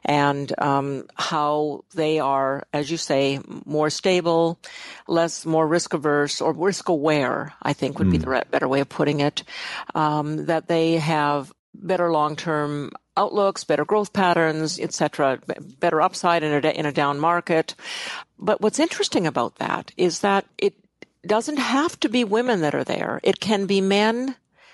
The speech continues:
Speaker 1: exhibiting feminine energy characteristics. And that means that they do things like they, um, say, rather, that rather than falling into the,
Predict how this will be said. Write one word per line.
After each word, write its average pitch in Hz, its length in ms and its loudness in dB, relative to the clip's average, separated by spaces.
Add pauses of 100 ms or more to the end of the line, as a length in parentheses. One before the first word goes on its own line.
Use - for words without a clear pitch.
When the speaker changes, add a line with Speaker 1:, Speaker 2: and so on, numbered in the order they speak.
(260)
Speaker 1:
exhibiting 190 680 0 (140)
feminine 185 380 2
energy 165 340 0
characteristics. - 880 -2 (200)
And 160 160 2
that 214 280 0
means 180 400 2
that - 180 0
they 165 380 2 (800)
do 190 420 4 (160)
things 180 560 0
like 151 440 2 (160)
they, 170 340 4 (180)
um, 160 600 0
say, 165 500 2 (200)
rather, 175 500 2 (160)
that 170 260 -2
rather 202 320 2
than 202 300 0
falling 196 580 0
into 180 380 0
the, 165 400 2